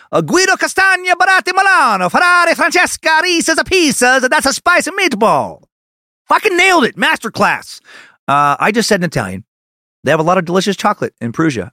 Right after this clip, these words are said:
and I think that's really great. Uh, the Perugia Chocolate Company was founded, uh, excuse me, Perugino. The Perugina, the Perugina Chocolate F-, Company, uh, was founded in nineteen oh seven. Nineteen eighty-eight, Nestle purchased it.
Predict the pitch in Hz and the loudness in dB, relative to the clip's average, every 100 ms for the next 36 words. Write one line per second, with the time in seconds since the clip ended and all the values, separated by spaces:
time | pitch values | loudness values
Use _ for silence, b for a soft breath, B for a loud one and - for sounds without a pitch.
0 | - 104 104 - 120 110 151 170 135 87 | -12 -10 -8 -8 -8 -6 -4 -4 -6 -10
1 | _ _ _ _ _ _ _ _ _ _ | _ _ _ _ _ _ _ _ _ _
2 | _ _ _ _ _ - 175 180 240 262 | _ _ _ _ _ 0 2 2 2 0
3 | 208 226 226 175 190 175 147 131 170 170 | 2 0 -2 -2 0 0 -2 0 0 2
4 | 165 156 127 123 185 143 120 - _ - | 0 -2 -4 -2 -2 -2 -4 -12 _ -4
5 | 180 180 127 208 170 95 _ _ _ _ | 0 2 4 2 2 -2 _ _ _ _
6 | _ _ - - 254 254 302 311 311 311 | _ _ -8 0 2 2 0 0 0 -2
7 | 233 _ _ - 320 339 330 339 349 339 | -4 _ _ -2 0 2 2 0 2 0
8 | 330 359 370 - - 320 214 220 B B | 0 2 0 -2 -2 0 2 0 B B
9 | B B - 165 - 175 175 156 165 180 | B B -4 -2 0 0 0 -2 -2 -2
10 | 185 185 - 110 147 131 143 135 135 123 | -2 -2 -2 -2 -2 -4 -6 -6 -4 -2
11 | 123 120 123 - 123 110 - 92 127 | -2 -2 -4 -4 -4 -4 -6 -6 -6